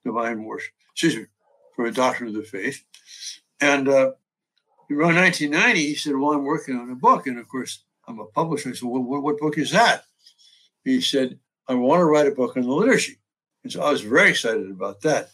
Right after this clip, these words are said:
And every year thereafter, I'd ask him, "How's it going?" He said, "Well, it's taking time. I'm very busy, but I'm,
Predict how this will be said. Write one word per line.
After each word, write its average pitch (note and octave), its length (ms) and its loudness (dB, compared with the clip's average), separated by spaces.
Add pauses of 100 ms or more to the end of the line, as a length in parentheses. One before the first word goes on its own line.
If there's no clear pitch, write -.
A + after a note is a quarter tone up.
(240)
And A2+ 200 -10
every G#3+ 360 2
year G3 220 6
thereafter, D#3+ 600 2
I'd A#2 120 0
ask D#3 220 -4
him, - 120 -18
"How's A#2 260 -4
it C#3+ 120 -12
going?" A3 420 4 (300)
He C3 100 -6
said, B2 200 -2
"Well, D3 260 4
it's E3 100 -2
taking D3+ 320 -4
time. C#3+ 340 -2
I'm A2+ 140 -8
very C#3 220 -2
busy, B2 340 -2
but A2+ 200 -8
I'm, A#2+ 220 -8